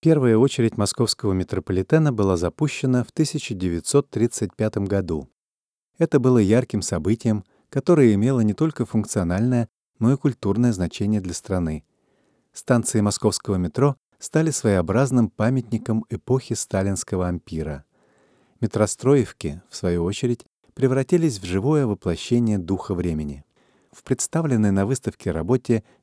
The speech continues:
"Метростроевка со сверлом" Самохвалов идеализирует свою модель.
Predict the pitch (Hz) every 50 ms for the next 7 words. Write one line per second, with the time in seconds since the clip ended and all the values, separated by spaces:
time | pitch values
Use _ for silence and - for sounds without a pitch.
0 | _ 113 101 - 107 110 101 - - 123 127 123 113 92 - - 95 - - 101
1 | 87 - - 87 85 82 85 92 120 143 156 151 - _ _ _ _ _ _ _
2 | _ - - 135 123 117 104 - - - 120 139 160 170 135 - - - 135 120
3 | 107 110 104 95 90 90 82 85 110 127 131 131 123 - - - 104 95 98 104
4 | 98 92 92 80 76 73 71 69